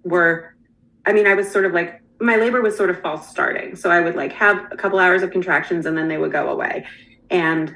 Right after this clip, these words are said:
you know, I wasn't dilating. So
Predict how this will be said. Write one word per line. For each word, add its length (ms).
you 140
know, 360
I 120
wasn't 420
dilating. 580
So 600